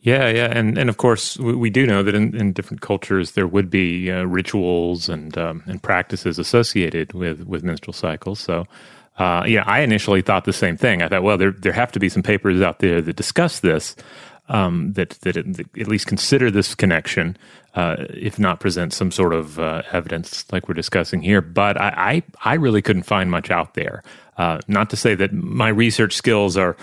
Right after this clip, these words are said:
are perfect and above reproach, but if there was, if there was something good out there, I missed it.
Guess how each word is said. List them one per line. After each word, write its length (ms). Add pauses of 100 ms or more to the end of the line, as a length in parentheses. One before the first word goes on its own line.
(280)
are 100
perfect 600
and 180
above 260
reproach, 580
but 320
if 180
there 100
was, 340 (180)
if 140
there 120
was 100
something 280
good 140
out 160
there, 260
I 180
missed 340
it. 180